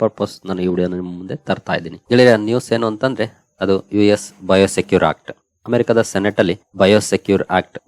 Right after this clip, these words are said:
ಪಾಸ್ ಆಗಿದೆ. ಇದಕ್ಕೆ ಸಂಬಂಧಪಟ್ಟಂತ ನ್ಯೂಸ್‌ಗಳು ಕೂಡ ಇವತ್ತು ತುಂಬಾನೇ ಸದ್ದು ಮಾಡಿದ್ದಾವೆ ಅಂತಾನೆ ಹೇಳ್ಬೋದು. ಬಹುಶಃ ನೀವು ಯಾರಾದ್ರೂ ನ್ಯೂಸ್ ಅನ್ನ ಇವತ್ತು ಟ್ರ್ಯಾಕ್ ಮಾಡಿದ್ರೆ ಖಂಡಿತ ನಿಮ್ಗೆ ಈಗಾಗಲೇ ಗೊತ್ತಿರುತ್ತೆ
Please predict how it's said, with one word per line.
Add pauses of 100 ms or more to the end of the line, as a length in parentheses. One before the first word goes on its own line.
ಪಾಸ್
ಆಗಿದೆ. (160)
ಇದಕ್ಕೆ
ಸಂಬಂಧಪಟ್ಟಂತ
ನ್ಯೂಸ್‌ಗಳು
ಕೂಡ
ಇವತ್ತು
ತುಂಬಾನೇ
ಸದ್ದು
ಮಾಡಿದ್ದಾವೆ
ಅಂತಾನೆ
ಹೇಳ್ಬೋದು. (460)
ಬಹುಶಃ
ನೀವು
ಯಾರಾದ್ರೂ (260)
ನ್ಯೂಸ್
ಅನ್ನ (640)
ಇವತ್ತು
ಟ್ರ್ಯಾಕ್
ಮಾಡಿದ್ರೆ (360)
ಖಂಡಿತ
ನಿಮ್ಗೆ
ಈಗಾಗಲೇ
ಗೊತ್ತಿರುತ್ತೆ